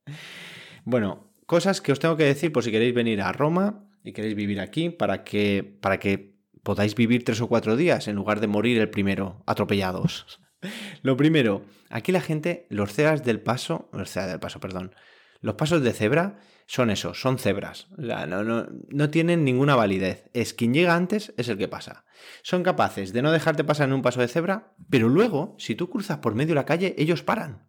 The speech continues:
<laughs> O sea, es lo más curioso que he visto yo en mi vida. Y tampoco se enfadan por eso, ¿eh? Vale. Segundo, los saludos.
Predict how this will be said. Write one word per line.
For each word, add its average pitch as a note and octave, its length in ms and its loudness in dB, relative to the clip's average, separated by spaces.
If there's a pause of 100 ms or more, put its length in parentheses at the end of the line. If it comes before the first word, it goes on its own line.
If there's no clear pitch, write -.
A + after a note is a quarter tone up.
<laughs> - 0 - (100)
O - 140 -6
sea, - 320 -6 (480)
es F3 200 2
lo D3 140 4
más E3 200 2
curioso D3+ 340 6
que C#3 80 4
he - 20 6
visto D3+ 240 4
yo B2 100 6
en A#2+ 80 0
mi G#2+ 120 -4
vida. E2+ 380 -8
Y B2+ 120 0
tampoco A2+ 300 0
se B2+ 80 0
enfadan D3+ 280 0
por - 120 2
eso, A2+ 200 0
¿eh? - 120 -6 (640)
Vale. G2 280 -8 (360)
Segundo, D3+ 560 2
los B2+ 180 0
saludos. C#3 520 2